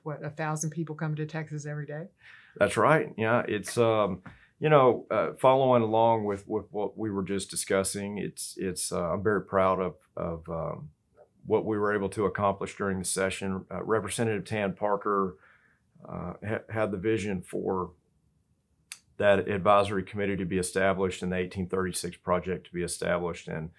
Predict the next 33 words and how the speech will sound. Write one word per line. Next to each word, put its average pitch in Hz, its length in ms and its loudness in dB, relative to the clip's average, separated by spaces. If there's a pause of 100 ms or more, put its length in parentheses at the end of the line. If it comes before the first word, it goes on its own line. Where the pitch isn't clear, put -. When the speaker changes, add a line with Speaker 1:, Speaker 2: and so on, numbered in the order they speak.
(300)
Speaker 2:
we 107 120 0
worked 98 260 2
together, 98 440 2
House 92 300 0
and 90 100 -6
Senate, 95 480 -2
uh, 82 280 -6
to - 100 -10
make 90 200 -4
sure 98 260 -4
that 87 120 -2
it - 140 -8
passed. 87 440 -2
And, 78 220 -12 (760)
uh, 82 160 -4
very 104 240 4
thankful 92 400 -2
to 92 60 -2
the 90 60 -2
Lieutenant 95 440 -2
Governor 92 440 0
for 90 140 -6
making 87 320 -2
it 80 80 -6
a 78 60 -10
priority. 90 840 -2
And, 76 360 -10
uh, 71 280 -10 (440)
you 90 140 -6
know, 82 200 -2
we 90 180 -2
found 101 320 2
today, 92 560 2